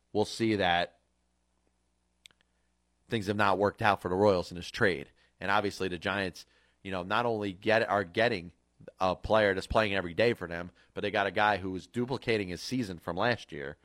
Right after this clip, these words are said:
has made the All-Star team, and won the All-Star Game M V P in exchange for a pitcher who is, may very well be on his way out in Kansas City.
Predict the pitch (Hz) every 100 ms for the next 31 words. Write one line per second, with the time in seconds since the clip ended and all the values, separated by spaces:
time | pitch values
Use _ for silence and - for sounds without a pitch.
0 | _ _ _ _ 98 87 113 117 104 110
1 | 123 - 90 85 - 95 92 127 135 110
2 | 107 107 107 107 104 95 101 95 104 95
3 | 87 - 131 - - _ _ _ _ 104
4 | 101 - 104 98 - 92 - 107 - 90
5 | 92 92 92 87 - _ _ _ 101 110
6 | 104 87 - 113 104 104 107 110 107 95
7 | 92 92 95 95 101 90 90 98 90 87
8 | - 101 -